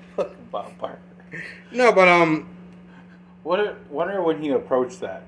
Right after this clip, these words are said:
Speaker 1: Like, fucking go get Adam Sandler to do, you know, Adam Sandler to do that part with Bob. It's like, "Oh, dude, you get to knock me out.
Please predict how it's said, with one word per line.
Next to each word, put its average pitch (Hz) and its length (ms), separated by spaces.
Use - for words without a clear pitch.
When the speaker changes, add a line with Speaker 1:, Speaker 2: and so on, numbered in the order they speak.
Speaker 1:
Like, 104 160
fucking 107 360
go 110 180
get 107 200
Adam 107 220
Sandler 110 420
to 101 60
do, 113 340
you 113 80
know, 107 160
Adam 113 200
Sandler 113 340
to 104 40
do 113 120
that 110 180
part 110 180
with 107 140
Bob. 113 400
It's - 80
like, 113 220
"Oh, 113 160
dude, 110 200
you 120 100
get 123 120
to 117 120
knock 110 300
me 113 100
out. - 320